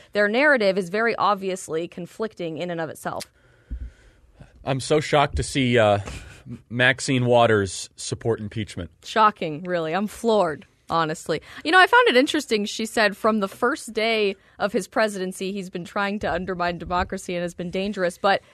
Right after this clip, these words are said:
Speaker 1: they've tried impeaching the president since the
Speaker 2: Yeah.
Speaker 1: first day
Speaker 2: No,
Speaker 1: of
Speaker 2: that's,
Speaker 1: his
Speaker 2: that's
Speaker 1: presidency.
Speaker 2: exactly right. They tried to impeach him during the transition.
Speaker 1: Yeah. <laughs>
Speaker 2: That's right. So I'm not exactly shocked at Maxine Waters' take there. And her language,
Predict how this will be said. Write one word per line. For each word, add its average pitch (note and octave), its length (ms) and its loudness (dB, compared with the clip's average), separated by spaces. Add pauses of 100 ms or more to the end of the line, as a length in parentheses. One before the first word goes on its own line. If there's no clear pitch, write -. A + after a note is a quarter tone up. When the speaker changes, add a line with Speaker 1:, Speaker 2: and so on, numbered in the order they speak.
(140)
Speaker 1:
they've A#3+ 180 0
tried E4+ 300 0
impeaching B3 480 -2
the G#3 80 -2
president A3 520 -2
since A#3 300 4
the G#3+ 80 0
Speaker 2:
Yeah. F#3+ 80 -2
Speaker 1:
first G#3+ 280 2
day G#3 280 4
Speaker 2:
No, - 0 -
Speaker 1:
of - 60 4
Speaker 2:
that's, F#3 160 4
Speaker 1:
his F#3+ 160 -2
Speaker 2:
that's A#2 80 2
Speaker 1:
presidency. G2+ 380 2
Speaker 2:
exactly G#2 180 -2
right. F#2 200 -2
They A2+ 100 -2
tried B2+ 180 2
to A#2+ 80 2
impeach C3 300 -2
him G#2+ 160 -2
during A2+ 260 2
the G2+ 60 -2
transition. A2 600 0
Speaker 1:
Yeah. E4 220 2 (220)
<laughs> - 200 0
Speaker 2:
That's - 220 -6
right. F#2+ 180 0 (180)
So G#2 360 -2
I'm A2+ 120 -4
not C3 180 4
exactly A#2 460 2
shocked G#2+ 420 0
at G2+ 100 -6
Maxine G#2 380 -2
Waters' G2+ 340 2
take A#2+ 320 -4
there. F#2+ 220 -2 (520)
And B2+ 340 0
her D#3 180 4
language, D3+ 720 4